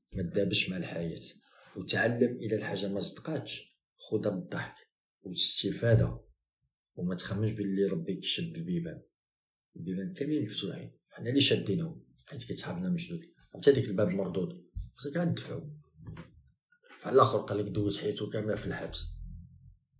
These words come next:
شراف، معوج، اللحية طويلة، الشعر طويل، عريان، حتى الحوايج كلاهم الوقت.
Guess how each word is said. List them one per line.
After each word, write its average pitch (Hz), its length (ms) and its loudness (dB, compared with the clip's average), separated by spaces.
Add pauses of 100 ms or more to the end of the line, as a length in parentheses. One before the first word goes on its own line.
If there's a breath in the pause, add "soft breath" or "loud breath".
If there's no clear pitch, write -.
(380)
شراف، 104 520 2
معوج، 92 580 0
اللحية 92 420 -4
طويلة، 98 540 2
الشعر - 320 2
طويل، 98 420 4
عريان، 101 600 6
حتى - 160 2
الحوايج 110 460 8
كلاهم 101 300 8
الوقت. 95 480 2